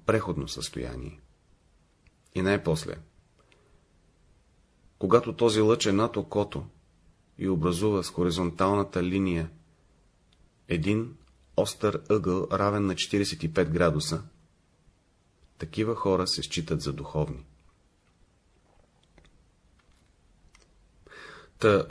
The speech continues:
от гледището на боваризма, много духовни хора не са духовни, А много религиозни хора не са религиозни. Много религиозни хора,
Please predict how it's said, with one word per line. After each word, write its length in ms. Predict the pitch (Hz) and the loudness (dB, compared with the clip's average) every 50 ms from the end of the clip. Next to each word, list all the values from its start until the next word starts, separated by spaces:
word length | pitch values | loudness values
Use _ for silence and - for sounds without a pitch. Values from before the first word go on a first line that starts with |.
| - - - | -10 -12 -6
от 140 | 104 98 95 | -6 -4 0
гледището 720 | 87 120 151 160 151 143 - - - 107 101 - - 92 | 6 8 8 8 8 6 4 2 0 -2 -2 0 0 2
на 160 | 90 90 87 | 2 2 2
боваризма, 720 | 76 73 73 78 76 82 82 107 127 107 90 85 85 101 107 - - - _ _ _ _ _ _ _ - - _ _ - - - - - - | 2 0 0 2 4 4 4 4 4 2 2 2 0 0 -4 -10 -18 -20 _ _ _ _ _ _ _ -20 -20 _ _ -20 -20 -20 -18 -8 0
много 280 | - 123 139 139 135 | 4 6 6 8 6
духовни 480 | 113 95 95 - 113 113 110 104 92 87 | 6 2 2 6 6 6 6 6 4 2
хора 480 | 80 - 104 101 98 95 95 101 - - - - | 2 4 6 6 8 8 6 2 -2 -8 -8 -4
не 140 | - 82 82 | -2 -2 0
са 160 | - 113 117 | 0 0 0
духовни, 580 | 90 92 78 - 90 82 80 76 71 67 71 - - - - | 0 -2 0 2 4 4 4 2 -2 -6 -8 -14 -18 -10 -4
А 80 | - 95 | -2 0
много 380 | 90 87 95 107 117 127 135 | 2 2 2 2 4 4 4
религиозни 540 | 117 104 95 90 80 92 98 104 101 104 92 | 4 4 2 2 4 4 4 4 4 2 -2
хора 280 | 80 - 98 101 98 98 | 0 2 2 4 4 4
не 100 | 92 85 | 2 0
са 180 | - - 98 | 0 0 0
религиозни. 580 | 95 95 92 92 80 95 98 85 76 69 - - - - - - - - - - - - - - - - _ - - - _ _ _ _ - _ _ _ - _ _ - - | 2 2 2 2 2 4 4 4 2 0 -2 -8 -12 -16 -20 -20 -20 -20 -20 -20 -20 -20 -20 -20 -20 -20 _ -20 -20 -20 _ _ _ _ -20 _ _ _ -20 _ _ -10 -2
Много 320 | 92 101 123 147 147 156 139 | 2 4 6 8 8 8 8
религиозни 520 | 120 113 104 90 110 120 131 117 117 110 | 6 4 4 6 8 8 8 6 4 0
хора, 420 | - - 117 113 90 78 71 - | 2 6 8 8 8 8 4 -2